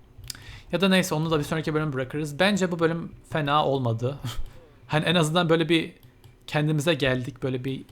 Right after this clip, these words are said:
ne bileyim, Sims oynadığımızı hatırladık. Ya da en azından ben hatırladım. Umarım sevmişsinizdir. O yüzden, ee, bir sonraki Sims dört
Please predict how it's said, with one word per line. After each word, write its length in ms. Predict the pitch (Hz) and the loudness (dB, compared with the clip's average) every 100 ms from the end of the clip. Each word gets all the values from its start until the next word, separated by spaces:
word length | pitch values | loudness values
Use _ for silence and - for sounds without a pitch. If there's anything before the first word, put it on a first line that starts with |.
| - - - - - - - | -20 -20 -20 -20 -20 -20 -8
ne 100 | 160 | -2
bileyim, 320 | 170 127 120 120 - - - - | 0 0 -2 -6 -16 -20 -20 -20
Sims 500 | - - 180 180 - - | -6 0 2 0 -4 0
oynadığımızı 640 | 143 156 143 156 156 147 | 2 2 2 2 2 0
hatırladık. 840 | 139 143 - 143 135 120 156 - - | -2 -2 -4 -4 -4 -4 -6 -6 -8
Ya 100 | 131 | -4
da 60 | 135 | -2
en 80 | |
azından 340 | 135 123 131 117 | -2 0 0 0
ben 120 | 131 | 2
hatırladım. 460 | 113 120 113 107 175 | 0 -2 -6 -4 -6
Umarım 360 | 139 135 131 151 - _ - | -4 -2 -4 -8 -16 _ -14
sevmişsinizdir. 720 | - 120 123 120 117 117 131 | -2 0 0 -2 -2 -2 -2
O 140 | 131 | 0
yüzden, 400 | 160 147 123 147 - - - - _ - - | 0 0 -2 -4 -8 -20 -20 -20 _ -6 0
ee, 220 | 175 175 | 0 2
bir 60 | 185 | 0
sonraki 500 | 180 240 214 202 196 | 2 2 2 2 -4
Sims 360 | - 175 - 165 | -2 -4 -2 2
dört 220 | 165 | 2